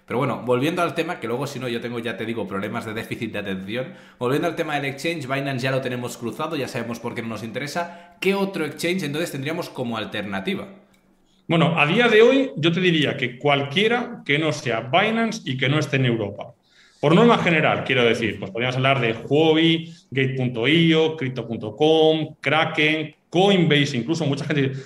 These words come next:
Speaker 2: "¿Cómo recomiendas Coinbase si Estados Unidos en dos mil veinticuatro?". Bueno, ya, pero es en dos mil veinticuatro, estamos en dos mil veintidós. ¿Tú sabes la de dinero que puedes hacer en Coinbase de aquí a dos mil veinticuatro? Te puedes hinchar.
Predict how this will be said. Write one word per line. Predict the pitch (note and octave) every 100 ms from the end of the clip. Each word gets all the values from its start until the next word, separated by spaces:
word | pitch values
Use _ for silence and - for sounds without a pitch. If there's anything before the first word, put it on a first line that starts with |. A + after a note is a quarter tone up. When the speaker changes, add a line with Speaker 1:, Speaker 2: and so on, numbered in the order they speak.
| -
Speaker 2:
"¿Cómo | G#3 A#3+
recomiendas | A#3 G#3+ G3 F#3 E3+
Coinbase | G#3 A3 F#3 C#3+
si | C#3
Estados | C3 F3+ G#3 F3+
Unidos | F#3 G3 E3+
en | D#3+
dos | D3
mil | D#3+
veinticuatro?". | F#3 F3+ G3 F#3+ B2+
Bueno, | E3
ya, | F3+
pero | F#3
es | A#2
en |
dos | F3
mil | F#3
veinticuatro, | E3+ G#2+ F3+ G#3+
estamos | - D3
en | F3
dos |
mil | E3+
veintidós. | D#3+ - - - _
¿Tú | C3+
sabes | G#3 G#3
la |
de | D#3 C#3+
dinero | C#3+ D3+
que | C3
puedes | - C#3
hacer | B2+ B2+
en | B2+
Coinbase | B2+ C#3 C3 A#2
de |
aquí | A#2 C3
a |
dos | A#2+
mil | B2
veinticuatro? | A2+ A2 G2 G#2 C3+ C3+ - _
Te | B2
puedes | D3 A3
hinchar. | E3 - D#3+ D3 - -